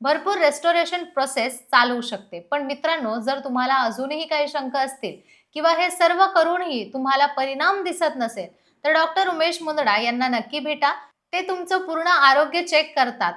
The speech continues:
आणि जर तुमच्या जखमांच्या उपचारामध्ये काही वेगळं कारण असेल,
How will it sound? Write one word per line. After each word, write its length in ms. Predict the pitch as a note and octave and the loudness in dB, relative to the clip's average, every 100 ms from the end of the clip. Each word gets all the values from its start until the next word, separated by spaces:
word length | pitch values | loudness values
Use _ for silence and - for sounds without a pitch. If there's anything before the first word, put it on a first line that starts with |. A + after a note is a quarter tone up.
| - | -4
आणि 260 | B3 D4 | -2 -2
जर 220 | C4 C#4+ C#4+ D4 | 0 0 0 -4
तुमच्या 300 | C#4 C4+ C#4+ | -8 -4 -2
जखमांच्या 680 | A#3+ A#3+ B3 D4 D4 D4+ | -2 0 0 0 0 0
उपचारामध्ये 840 | C4 A3+ B3+ C4 C#4 D4+ D4 B3+ C4 | 0 -2 -2 2 4 2 0 -2 0
काही 280 | C4 B3 | 0 -2
वेगळं 340 | B3+ B3 A3+ E4 | -4 -4 2 2
कारण 320 | E4+ D4+ D#4 | 4 4 2
असेल, 400 | C#4+ D4 G3+ F#3 | -2 -2 -4 -6